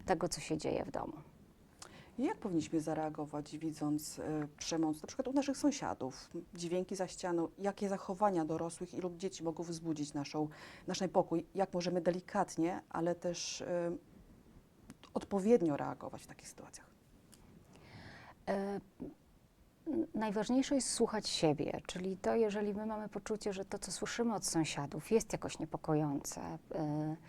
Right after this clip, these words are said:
Speaker 1: e, e, powoduje w nas dyskomfort, to znaczy, że tam rzeczywiście dzieje się coś niepokojącego. E, i warto by było p-, e, jednak zareagować jakoś.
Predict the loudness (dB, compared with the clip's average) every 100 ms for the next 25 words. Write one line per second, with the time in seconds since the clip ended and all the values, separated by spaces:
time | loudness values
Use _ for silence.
0 | -18 -16 -16 -16 -18 -10 -2 0 0 0
1 | -2 -4 -6 -4 -6 -2 -2 0 2 4
2 | 10 10 12 10 8 6 2 2 0 2
3 | 0 0 -2 0 0 0 -2 0 2 2
4 | 2 -2 -4 -2 0 0 2 2 6 8
5 | 8 4 0 -4 -2 -2 -2 -2 0 -2
6 | -2 -8 -12 -16 -20 -20 -20 -18 -18 -16
7 | -14 -14 -16 -6 2 4 4 0 -4 -4
8 | 0 4 6 8 6 6 6 6 8 6
9 | 2 2 2 4 2 0 0 0 0 4
10 | 4 6 4 6 6 6 6 6 2 -2
11 | -2 -2 -2 -6